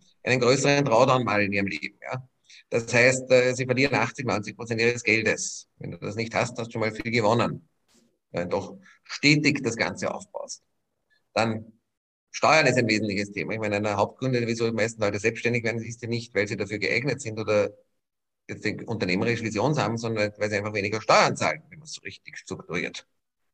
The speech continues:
Macht einen Unterschied, ob du fünfundzwanzig oder fünfzig Prozent Steuer zahlst. Ja? Wie ich vorher gesagt habe, rechtliche Themen.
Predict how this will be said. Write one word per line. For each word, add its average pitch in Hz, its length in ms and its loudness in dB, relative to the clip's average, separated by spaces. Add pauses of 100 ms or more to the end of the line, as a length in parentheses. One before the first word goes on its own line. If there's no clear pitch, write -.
(140)
Macht 92 180 -2
einen 101 100 2
Unterschied, 127 300 2
ob 123 100 -4
du 127 80 0
fünfundzwanzig 123 560 -2
oder 135 100 0
fünfzig 185 380 0
Prozent 107 280 -2
Steuer - 280 -2
zahlst. - 500 -12 (880)
Ja? 139 360 0 (680)
Wie 123 140 -4
ich 113 80 -4
vorher 123 260 6
gesagt 127 400 2
habe, 120 120 0
rechtliche 170 440 2
Themen. - 420 -2